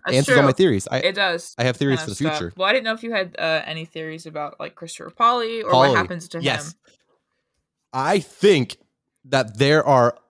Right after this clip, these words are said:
Speaker 2: other portals into this world. That's my theory. That there's
Speaker 1: Okay.
Speaker 2: not just the one, that there are other,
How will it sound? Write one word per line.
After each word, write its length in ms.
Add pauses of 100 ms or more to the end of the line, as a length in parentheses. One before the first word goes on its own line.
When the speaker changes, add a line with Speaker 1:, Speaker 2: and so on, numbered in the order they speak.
Speaker 2:
other 320
portals 600
into 280
this 220
world. 260 (100)
That's 240
my 160
theory. 420
That 220
there's 140
Speaker 1:
Okay. 80
Speaker 2:
not 160
just 220
the 100
one, 420
that 140
there 100
are 100
other, 200